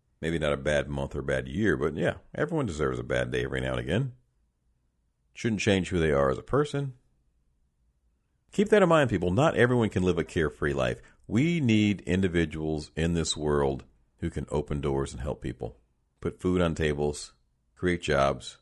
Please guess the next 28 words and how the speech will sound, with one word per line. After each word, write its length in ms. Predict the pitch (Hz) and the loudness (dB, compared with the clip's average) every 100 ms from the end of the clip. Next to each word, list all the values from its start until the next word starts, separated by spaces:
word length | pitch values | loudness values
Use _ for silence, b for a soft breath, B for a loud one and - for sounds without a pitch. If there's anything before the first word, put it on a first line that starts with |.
| _ _ _ _ _ _ _ | _ _ _ _ _ _ _
protect 420 | - 69 92 80 | -10 -2 0 0
people. 400 | - 76 69 65 _ _ _ _ _ _ | -2 -4 -4 -6 _ _ _ _ _ _
They 80 | - | -4
have 220 | 80 95 - | 0 0 0
to 80 | |
exist. 500 | 95 76 92 - - - - | 0 2 2 0 -10 -18 -4
We 160 | 87 | 0
all 200 | 64 87 | 2 2
can't 320 | 87 98 87 - | 0 -2 -4 -4
be 380 | 80 78 71 - _ _ _ _ _ - | -4 -4 -6 -12 _ _ _ _ _ -8
individuals 680 | 78 71 71 67 69 67 - | -6 -4 -6 -6 -6 -8 -10
who 120 | 71 | -10
say, 640 | - 80 71 69 67 64 - _ _ _ _ _ _ _ _ _ _ _ | -6 -2 0 0 -2 -6 -14 _ _ _ _ _ _ _ _ _ _ _
"I 120 | 85 85 | -4 0
only 260 | 85 101 110 | 2 2 2
want 340 | 87 80 78 - _ _ _ _ | 4 4 2 -2 _ _ _ _
what 160 | 95 | 0
I 120 | 90 90 | 0 0
need 440 | 95 95 73 65 - _ _ _ _ - | -2 -4 -6 -12 -18 _ _ _ _ -4
in 140 | 87 | -2
this 220 | 85 82 | 0 -2
moment. 340 | 87 85 76 65 _ _ _ _ _ _ _ _ _ | -2 -2 -2 -6 _ _ _ _ _ _ _ _ _
The 120 | - 85 | -2 2
only 200 | 101 110 | 2 0
clothes 360 | - 107 101 | 2 2 4
I 120 | 101 | 2
need 240 | 98 85 85 | 2 2 2
is, 120 | 80 | 0